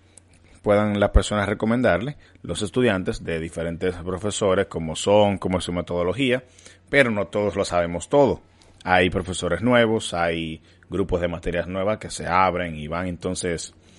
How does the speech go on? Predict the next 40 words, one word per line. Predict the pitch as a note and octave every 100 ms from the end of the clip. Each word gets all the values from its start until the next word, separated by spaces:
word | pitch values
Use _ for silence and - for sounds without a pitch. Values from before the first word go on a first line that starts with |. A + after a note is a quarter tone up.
| -
conociendo | - G#2+ G2 - C3 A2 F#2+
nuevos | G2
profesores. | G2+ F#2+ E2+ - - -
Pues | - A2+
este | C3+ E3+
famoso | E3+ D3+ D#3 C#3+
grupo | C#3 C#3 B2+
H, | G2 - F2
que | E2
nunca | F#2 G#2+
lo | A#2+
conocí, | A#2 A#2 A#2+ G#2+ F2
no | E2+
puedo | G2 F#2+
confirmar | G#2 G2 G2 G2
si | -
es | G#2+
cierto | - A2 - A2
o |
no, | G#2 E2 - - - - -
este | G#2 B2
famoso | C#3+ B2+ C3 C3
grupo | A#2+ A2+ A2
H, | G2+ F#2+
tú | E2
lo | G#2+
contactabas | A#2 A2+ A#2 - G#2+ E2+ E2+
y | F2+
le | F2+
pagabas, | F2+ G2+ G2 D#2+ - - - - -
y | G2+
ellos | A#2 B2
te |
daban | C#3 C3 B2
toda | A2+ D#3
la | D#3+
información | D3+ C#3+ C3+ - C#3+
precisa | C#3 B2+ - D3+ D3+
y |
detallada | C#3 A#2+ F#2 F#2+ F2 F2